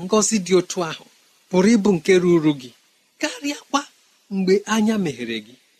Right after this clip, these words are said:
gị were onwe gị wepụ na nhụkụ nke ihe ndị a niile. Ọ bụ ya kpatara ntụgharị uche nke ụbọchị taa ji dị oke mkpa, ime ka anyị matasị na onye ọbụla tinyere onwe ya n'ọnọdụ nke wetara ya nkọcha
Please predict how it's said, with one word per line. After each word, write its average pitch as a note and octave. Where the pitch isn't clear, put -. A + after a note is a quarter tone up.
gị F3+
were E3
onwe D#3
gị D3+
wepụ G#3+
na F#3+
nhụkụ F3
nke D3+
ihe C#3+
ndị C#3+
a A#2+
niile. A#2
Ọ A3+
bụ G#3
ya A3
kpatara F3+
ntụgharị G#3
uche G3+
nke C#3
ụbọchị E3
taa -
ji C#3+
dị E3+
oke E3
mkpa, D#3+
ime E3+
ka D3+
anyị C3+
matasị C#3
na F#3+
onye E4
ọbụla A#3
tinyere E3
onwe C3+
ya A#2
n'ọnọdụ G3+
nke C#3
wetara F3+
ya E3
nkọcha -